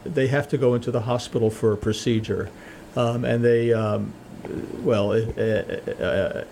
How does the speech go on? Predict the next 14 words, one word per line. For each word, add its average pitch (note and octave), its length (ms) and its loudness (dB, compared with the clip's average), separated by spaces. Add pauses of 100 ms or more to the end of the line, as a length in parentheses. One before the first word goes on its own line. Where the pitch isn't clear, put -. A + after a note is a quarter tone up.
(180)
and B2 140 0
they, C3 160 2
you C#3+ 240 -2
know, B2 160 4
maybe C3+ 320 2
they C3 140 2
have B2 220 2
a, A2+ 100 2 (120)
maybe C#3+ 240 2
they C#3 120 -4
have A#2+ 200 0
a G#2 40 0
runny F#2+ 260 0
nose G2 440 -4